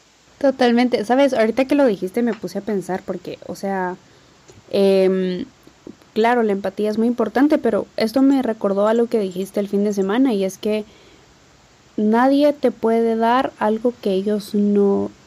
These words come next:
tienen, empezando por, ¿no? Em, y a mí me pareció eso súper curioso, porque ya sea empatía, comunicación,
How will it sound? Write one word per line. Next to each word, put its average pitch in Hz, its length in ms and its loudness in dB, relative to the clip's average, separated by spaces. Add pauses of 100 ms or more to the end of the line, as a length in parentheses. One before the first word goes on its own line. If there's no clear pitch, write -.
(100)
tienen, 190 520 0 (640)
empezando 185 520 0
por, 170 320 -4
¿no? 175 260 -4 (840)
Em, 175 720 0 (400)
y 214 100 0
a 208 40 4
mí 208 80 6
me 220 140 4
pareció 240 340 2
eso 226 140 -2
súper 262 300 0
curioso, 254 520 2
porque 190 380 -6
ya 190 140 -4
sea 196 300 -2
empatía, 208 680 -2
comunicación, 196 1040 -4